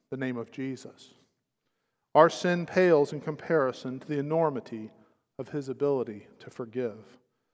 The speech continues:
just as our short lives here pale in comparison to the eternal joy that awaits us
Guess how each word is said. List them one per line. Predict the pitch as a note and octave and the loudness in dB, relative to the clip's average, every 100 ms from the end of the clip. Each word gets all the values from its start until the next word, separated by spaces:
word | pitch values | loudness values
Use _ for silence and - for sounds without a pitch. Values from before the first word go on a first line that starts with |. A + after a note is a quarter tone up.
| _ - | _ -6
just | E3+ - | -4 -2
as | F#3 | 4
our | F3 F3+ | 4 4
short | - F3+ F3 | 4 2 4
lives | D3 C#3 D3 C#3+ | 6 6 4 2
here | - G3 D3 C3 | -4 0 2 2
pale | C3 E3+ D#3+ D#3 | 0 2 6 6
in | D3 | 2
comparison | - D3+ - F3+ D3+ B2 - C3 | -4 -10 -2 2 2 0 -8 -12
to | B2+ C#3 | -8 -6
the | C3+ | -6
eternal | B2+ - - F#3 D3 A#2 | -8 -10 -6 -4 -4 -4
joy | C3+ B2+ B2 B2 B2 - - _ _ | -4 -2 -2 -2 -6 -12 -20 _ _
that | D3+ | 6
awaits | D3+ D3 D#3+ D#3 A#2 | 8 8 6 4 -6
us | G#2+ - - - | -10 -14 -18 -20